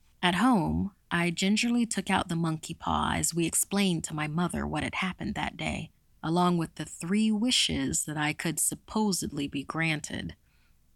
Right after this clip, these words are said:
Disdainfully holding the mummified thing in the palm of my hand, I snorted and jokingly said, "Well then, I wish for twenty thousand dollars for our family." Just then,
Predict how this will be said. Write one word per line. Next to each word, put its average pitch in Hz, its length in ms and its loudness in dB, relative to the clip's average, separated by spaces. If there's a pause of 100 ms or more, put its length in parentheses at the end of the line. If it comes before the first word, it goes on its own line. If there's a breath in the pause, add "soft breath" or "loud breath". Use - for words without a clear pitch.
(200)
Disdainfully 196 880 2
holding 165 480 2
the 151 80 -2
mummified 160 720 0
thing 160 220 -4
in 147 60 -6
the 143 60 -6
palm 165 300 -2
of 147 80 -2
my 139 160 -2
hand, 117 540 -2 (260 soft breath)
I 165 60 2
snorted 180 640 0
and 147 180 -6
jokingly 156 540 -4
said, 117 480 -2 (320)
"Well 285 220 6
then, 147 320 2 (260)
I 160 100 2
wish 185 180 4
for 180 160 -2
twenty 214 360 2
thousand 208 400 4
dollars 160 440 6
for 165 120 0
our 156 180 4
family." 131 540 -2 (640)
Just - 260 0
then, 160 380 0